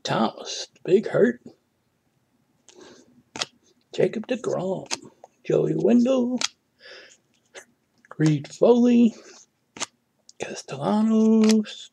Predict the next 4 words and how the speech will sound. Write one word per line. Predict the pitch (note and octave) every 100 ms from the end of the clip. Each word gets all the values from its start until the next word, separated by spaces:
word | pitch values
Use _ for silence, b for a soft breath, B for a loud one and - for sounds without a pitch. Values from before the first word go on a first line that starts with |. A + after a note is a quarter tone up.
| _ _
Tellez. | - - G#3 A#3 A3 A3 G#3 - - _ _ _ _ - - B B B _ _ _ _ _ _ - - _ _ _ _ _ _ B B B B _ _ _ - -
Fifteen | - E3+ F3 - E3 F3 G3
of | F#3 A#2+ G#2+
fifty | - F3+ F#3 - B2 A#2 A#2+